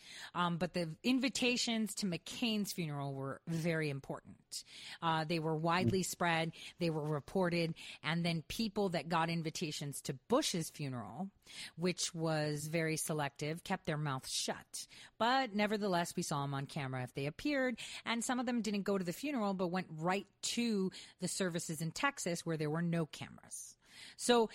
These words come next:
Speaker 1: it's really important for us to just take that guest list where McCain sent it out, and you'll see that there were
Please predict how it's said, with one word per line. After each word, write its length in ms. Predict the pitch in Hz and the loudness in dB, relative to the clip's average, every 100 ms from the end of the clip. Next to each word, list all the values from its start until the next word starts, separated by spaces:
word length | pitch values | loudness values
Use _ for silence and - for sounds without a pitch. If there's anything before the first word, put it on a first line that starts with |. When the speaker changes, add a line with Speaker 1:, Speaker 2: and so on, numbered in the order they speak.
| - - | -6 -4
Speaker 1:
it's 140 | 202 | 0
really 240 | 269 320 | 2 2
important 340 | 269 262 247 220 | 4 4 2 2
for 80 | 233 | 2
us 140 | 226 | 2
to 80 | 185 | 0
just 240 | 196 - | -2 0
take 240 | - 220 - | 2 2 4
that 240 | 214 202 - 165 | 2 2 -4 0
guest 300 | 202 220 - | 2 2 0
list 420 | 262 285 - - - _ _ _ _ | 0 0 -4 -10 -16 _ _ _ _
where 280 | 180 175 165 - - - | 0 0 0 -8 -20 -6
McCain 380 | 185 170 233 220 | -4 0 0 2
sent 200 | 240 220 | 2 2
it 60 | 208 | 6
out, 220 | 226 277 | 6 6
and 240 | 190 185 | 4 4
you'll 140 | 202 330 | 6 4
see 400 | - 359 349 202 | 4 6 6 4
that 160 | 180 | 2
there 120 | 185 185 | 2 2
were 200 | 165 | 0